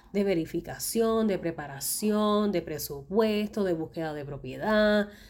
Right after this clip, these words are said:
tarara, tarara. O también, si lo que a ti te conviene en este instante es quedarte viviendo donde tus padres,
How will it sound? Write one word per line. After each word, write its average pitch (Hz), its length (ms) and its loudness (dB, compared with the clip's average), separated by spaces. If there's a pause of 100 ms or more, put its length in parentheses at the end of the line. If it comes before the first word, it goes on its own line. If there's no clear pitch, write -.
(180)
tarara, 151 300 -2
tarara. 214 840 2 (960)
O 240 140 -4
también, 247 480 -6
si 214 260 2
lo 185 160 0
que 180 100 -8
a 175 100 -8
ti 240 160 -6
te 269 160 -8
conviene 233 380 -4
en 214 100 -2
este 202 200 -6
instante 208 600 -2
es 190 180 -8
quedarte 180 480 -2
viviendo 196 460 0
donde 180 300 -2
tus 196 260 -6
padres, 165 640 -4